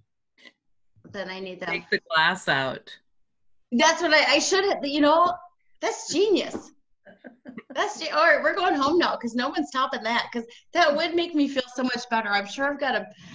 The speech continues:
Speaker 1: an old pair, you know, I'll just pop those out.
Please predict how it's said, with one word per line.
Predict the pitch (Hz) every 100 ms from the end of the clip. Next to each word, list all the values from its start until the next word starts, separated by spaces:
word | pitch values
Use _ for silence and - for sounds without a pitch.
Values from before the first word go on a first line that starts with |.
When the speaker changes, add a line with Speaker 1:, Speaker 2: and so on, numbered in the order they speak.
| -
Speaker 1:
an | 247 -
old | - 277 294 285
pair, | 277 247 247 202 202 -
you | 208
know, | 214
I'll | 233
just | 240 233
pop | - 262 -
those | 240 233
out. | 226 226